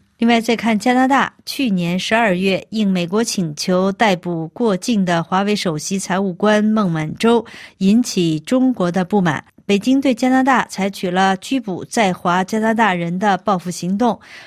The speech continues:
除了逮捕和拘押加拿大公民之外，还停止进口加拿大的菜籽和一些猪肉产品。加拿大一直希望美国为两名加拿大公民获释做出更多努力。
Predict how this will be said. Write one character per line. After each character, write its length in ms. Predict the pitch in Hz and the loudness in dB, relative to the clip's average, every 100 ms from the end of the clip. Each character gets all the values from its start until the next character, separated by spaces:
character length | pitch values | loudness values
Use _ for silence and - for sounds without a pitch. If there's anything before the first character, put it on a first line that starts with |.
| - | -12
除 160 | - 240 | 0 4
了 220 | 240 226 | 4 4
逮 220 | 226 233 | 2 0
捕 240 | - 175 170 | 0 -6 -6
和 320 | 185 190 196 | -2 -2 -2
拘 260 | - 226 | -4 -2
押 220 | 240 240 233 | 2 2 0
加 180 | 254 | -2
拿 140 | 254 254 | -2 0
大 240 | 254 190 | 0 0
公 200 | 180 247 | -2 -2
民 160 | 233 220 | 0 0
之 160 | 226 262 | 0 0
外， 200 | 220 - - - | 0 -2 -12 -14
还 200 | - 196 | -6 -4
停 360 | 202 - 220 254 | -4 -4 -2 -2
止 200 | 190 165 | -4 -6
进 320 | - 254 190 | -4 -2 -2
口 240 | - 170 | -2 -6
加 220 | 160 220 220 | -2 -2 0
拿 140 | 226 | 0
大 220 | 233 226 | 2 0
的 160 | 180 175 | 0 -4
菜 320 | - - 208 | -4 -2 -2
籽 300 | 170 151 113 - | -2 -8 -10 -10
和 200 | - 180 | -6 -4
一 200 | 196 156 | -4 -4
些 320 | - 214 208 202 | 0 0 0 -2
猪 240 | - 262 | -4 -2
肉 320 | 247 202 175 151 | 2 2 2 -2
产 260 | - 160 | -4 -4
品。 220 | 170 170 - _ _ _ | -2 -4 -6 _ _ _
加 140 | - 294 | 0 2
拿 100 | 311 | 4
大 200 | 285 226 | 2 0
一 140 | 226 | -2
直 120 | 208 | -4
希 200 | 233 - | -6 -2
望 160 | 262 208 | -2 0
美 160 | 175 151 | -2 -4
国 380 | 175 180 208 - - | -2 0 0 0 0
为 280 | 226 214 - | 4 2 2
两 260 | 196 180 | 0 2
名 240 | 190 208 226 | 2 0 0
加 140 | 262 | 0
拿 140 | 254 269 | 2 2
大 180 | 254 | 2
公 240 | 185 247 254 | 0 -2 0
民 200 | 214 220 | 0 0
获 260 | - 220 | 0 0
释 280 | 190 - 220 | 0 2 0
做 220 | 175 202 | 0 -2
出 160 | 170 202 | -2 -4
更 180 | 214 185 | -2 0
多 140 | 214 | 0
努 160 | 208 156 | -2 -2
力。 260 | 202 208 | -2 -4